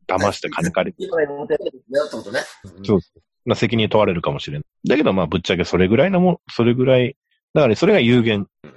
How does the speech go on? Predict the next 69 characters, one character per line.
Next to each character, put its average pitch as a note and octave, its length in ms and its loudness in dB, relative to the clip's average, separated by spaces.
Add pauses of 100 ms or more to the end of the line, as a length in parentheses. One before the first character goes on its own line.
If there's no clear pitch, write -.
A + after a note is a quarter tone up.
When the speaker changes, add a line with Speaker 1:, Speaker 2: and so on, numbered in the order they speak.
Speaker 1:
有 B2+ 180 4
限 C3+ 180 2
責 A#2+ 240 -2
任 D#2 160 -2
と - 100 -12
思 - 80 -8
う - 20 -16
ん - 20 -16
だ - 60 -16
け D2+ 60 -16
ど。 G#2 60 -8
ま A2+ 100 4
あ、 - 20 4
無 A#2+ 140 4
限 B3 200 2
責 C4 240 0
任 D#3 140 2
の F#2 120 0
形 G2 360 -6
も G#2+ 80 2
あ G#2+ 40 2
る G2 80 0
け - 80 -4
ど、 C#2+ 60 -6
そ - 100 -6
こ B3+ 100 -2
ま - 80 2
で C#4+ 80 0
話 G#2+ 220 0
す - 20 -20
と G2 100 -2
多 F#2+ 140 2
分 E2 180 -2
時 - 120 -14
間 F#2+ 140 0
が - 120 -8
足 - 100 2
り C#3+ 80 6
な A2+ 80 2
く C#3 120 0
な A#2 80 2
っ A2+ 40 0
ち A#2+ 160 -2
ゃ F2+ 40 0
う E2 100 -6
の - 80 -12
で。 - 160 -2 (1400)
Speaker 2:
う - 40 -8
ん。 F2+ 60 -2
Speaker 1:
<laughs> - 0 -
え F2 340 2
ー、 E2 60 -4
本 C#3+ 160 2
日 G#2+ 260 0
は E2 80 2
ぐ D2+ 140 -2
だ A2+ 140 2
ぐ F#2 100 0
だ D#2+ 160 -6
と、 - 220 -12
え D#2+ 140 -8
ー、 E2+ 60 -10
大 A#2 220 2
車 A#2+ 140 0
輪 A2+ 140 0
に D3+ 140 -2
つ - 160 -8
い C#3 80 -4
て - 240 -10